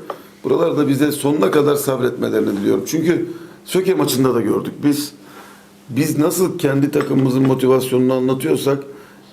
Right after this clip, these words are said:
Eskişehirspor'la oynamak için buraya gelen takımlar da apayrı bir motivasyonla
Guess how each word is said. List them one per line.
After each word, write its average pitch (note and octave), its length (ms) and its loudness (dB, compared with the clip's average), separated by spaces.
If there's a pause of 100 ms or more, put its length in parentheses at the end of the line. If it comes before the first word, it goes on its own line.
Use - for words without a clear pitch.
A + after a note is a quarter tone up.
Eskişehirspor'la C#3+ 840 0
oynamak C3+ 460 2
için C3 280 0
buraya C3 220 4
gelen C3 340 2
takımlar C3 540 2
da C#3 160 2 (160)
apayrı B2 480 0
bir G#2 60 -2
motivasyonla G2+ 720 -2